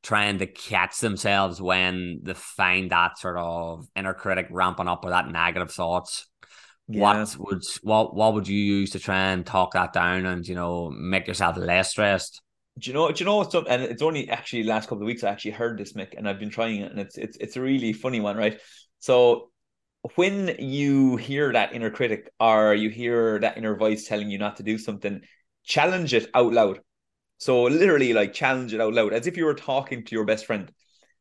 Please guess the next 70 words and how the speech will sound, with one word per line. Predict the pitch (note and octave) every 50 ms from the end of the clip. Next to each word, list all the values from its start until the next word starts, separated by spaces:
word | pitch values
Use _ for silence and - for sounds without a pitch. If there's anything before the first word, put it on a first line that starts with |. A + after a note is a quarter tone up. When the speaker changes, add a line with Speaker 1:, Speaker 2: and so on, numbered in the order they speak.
| _ _
Speaker 2:
Um, | - G#2+ A2 A2 A2
Speaker 1:
Right, | C#3 E3 - F#3
Speaker 2:
so, | F#3 A#2+ A#2 A#2+
Speaker 1:
yeah, |
I | A2+
Speaker 2:
like, | A#2 - -
Speaker 1:
like | - - -
that. | - F#3 E3+
Speaker 2:
you're, | C#3+ C#3+ - - - _ _ _ _ _ -
you're, | C3 C#3+ C#3+ -
you're, | B2+ C#3+ D3+ D#3 D#3 -
<laughs> | - E3+
and | C3+ B2
it's | A2+ G#2+ - - -
funny | - B2 A#2 G#2
'cause | - G#2 G2
if | F#2+ -
there's | G#2 -
someone | A2+ G#2 G2
around | G2+ A2+ B2 A#2 -
you, | G2+
whatever, | A2 A2+ A2 G#2 G#2 G2
but | - A#2 A2 - - _ -
Speaker 1:
<laughs> | - -
Speaker 2:
if | C3+ A#2 - - F3+ - - G3+ E3+ C3 - F3 D3 - - E3+ C#3+ C#3 -
you're, | D#3 D#3+ D#3+ D#3+ - -
you're | D3 D#3+ F3 F3
outside | D#3+ D3+ - D#3 C#3+ C3
that | A#2 A2+ A2
salsa | - B2+ C3 C3 A#2 -
class | G#2+ F#2 G2 -
and | - A#2
you're | B2 B2
on | A#2 A2
that | G2 -
bench | - A2+ A2 G#2+ F#2 - - - -
and | G2+ G#2 G#2+
in | A2 A#2
your | A#2 A#2 A2 G#2+
head, | G#2+ A#2+ A#2 G#2 F2+
you're | G2+ G2+ G2+
like, | F#2+ F2 F2+
"No, | F2 F2+ F#2
I | F2 F#2+
have | G2+ -
a | - - _ _ _ -
busy | - F#2 F2 G#2
day | - F2+ D#2
at | A2
work | A2+ D#2 G2 -
tomorrow | - A2 G2+ G#2 G#2 G2+ G#2 G#2 G#2 G#2
and, | G#2+ G2+ G2
uh, | - - - - - _
you | - - A2
know, | G2+ F#2+ G2 G2+
I'm | G2 F#2+ G#2 G2+
tired, | G2+ - - G#2 G#2+ A2 G#2+ G2+
like, | G#2+ G#2 G2+
after | G2 F#2+ - - -
the | -
long | G#2+ G#2+ G#2 G#2+ G#2
day." | A2 A2 G#2 G2 - - _ _ _ _ _ _ -
You, | - D3+ D#3+
you | D#3 C#3+ D#3 D#3 B2 D3+
openly | E3+ F3+ F3 F3+ C#3+ C3
challenge | C3+ D3+ C#3+ D3 B2+
yourself | - B2+ A2
and | A#2 A2+
it's | A2+ -
like, | A2+ G#2+ - -